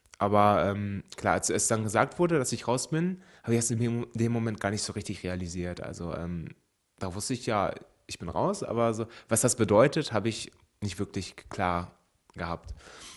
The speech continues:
Dann erst, als ich dann hin-, hinter die Bühne gegangen bin, dann alle gekommen sind, mich umarmt haben und so. Und, äh, da war dann so ein Moment, ach scheiße, jetzt ist das alles vorbei. Und dann am nächsten Tag, ich hab ja noch in der Villa geschlafen,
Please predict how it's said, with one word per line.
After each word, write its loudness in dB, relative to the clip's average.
Dann 2
erst, 2
als 0
ich 2
dann -2
hin-, -2
hinter 0
die 0
Bühne 0
gegangen -4
bin, -2
dann -4
alle 0
gekommen -2
sind, -4
mich -6
umarmt -2
haben 0
und -4
so. -2
Und, -4
äh, -6
da -2
war 4
dann 0
so -6
ein -2
Moment, -2
ach -8
scheiße, -6
jetzt -6
ist -6
das -6
alles -2
vorbei. -4
Und -4
dann -2
am 0
nächsten 2
Tag, 0
ich -6
hab 2
ja 0
noch 0
in -2
der 0
Villa 2
geschlafen, -2